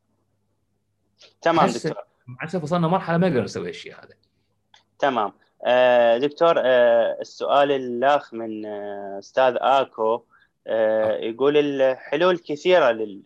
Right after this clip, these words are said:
Speaker 1: الحلول كثيرة للمشاكل، ولكن هناك مشكلة مهمة لم يتم التطرق لها، ألا وهي كيفية محاربة أساس المشكلة. من الذي قاد البلد إلى هذا اليوم؟"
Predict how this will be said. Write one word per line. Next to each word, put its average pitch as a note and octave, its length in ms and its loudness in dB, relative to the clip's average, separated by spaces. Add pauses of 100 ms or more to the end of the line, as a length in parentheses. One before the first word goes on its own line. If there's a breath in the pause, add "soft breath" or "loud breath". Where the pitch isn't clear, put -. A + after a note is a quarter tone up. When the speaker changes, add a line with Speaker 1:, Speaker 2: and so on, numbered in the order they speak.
(120)
Speaker 1:
الحلول D3 360 -4
كثيرة D#3+ 440 0
للمشاكل، A2 580 -2
ولكن C3 420 0
هناك A#2+ 400 -2
مشكلة B2 420 -6
مهمة C3 360 -4
لم C#3+ 180 -2
يتم B2+ 260 -6
التطرق C3+ 540 -2
لها، A2+ 320 0 (540 soft breath)
ألا C#3+ 180 6
وهي C#3+ 240 4
كيفية E3 520 0
محاربة D3+ 560 0 (120)
أساس F3+ 460 2
المشكلة. G#2 580 -12 (180)
من E3+ 120 0
الذي D3+ 300 4
قاد C3+ 300 0
البلد A#2 320 -2
إلى A2+ 160 -2
هذا A2 320 0
اليوم؟" A2 420 -8